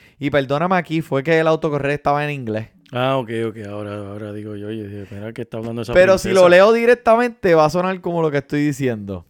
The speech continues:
Speaker 2: Eso es verdad, eso es verdad, Manny.
Speaker 1: Aska, do you know Kyla Princess Big English Tesla? <laughs>
Speaker 2: Mira, hay un Tesla ahí y todo.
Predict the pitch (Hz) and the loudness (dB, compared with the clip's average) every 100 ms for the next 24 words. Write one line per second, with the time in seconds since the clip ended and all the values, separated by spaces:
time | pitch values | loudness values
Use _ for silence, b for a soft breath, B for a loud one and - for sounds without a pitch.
0 | - 117 120 110 95 90 311 131 117 110 | -18 -12 -8 -8 -8 -14 -18 -14 -12 -8
1 | 113 95 95 98 104 101 b 139 160 - | -10 -10 -14 -14 -14 -16 b -2 0 2
2 | 185 202 233 233 208 214 220 185 170 170 | 2 4 0 -2 0 2 2 2 4 6
3 | 190 190 160 175 175 185 160 131 156 180 | 6 4 4 -2 0 0 0 2 2 2
4 | - _ - 180 160 170 160 - 147 151 | -6 _ -2 -2 2 4 4 4 2 4
5 | 165 156 143 b b b b b _ _ | 6 6 4 b b b b b _ _
6 | _ _ _ _ _ _ - 254 262 254 | _ _ _ _ _ _ -14 -12 -12 -12
7 | - 143 143 147 135 160 156 160 139 143 | -6 -2 0 -2 -2 -4 -2 -2 0 0
8 | 147 131 113 120 | -4 -4 -8 -8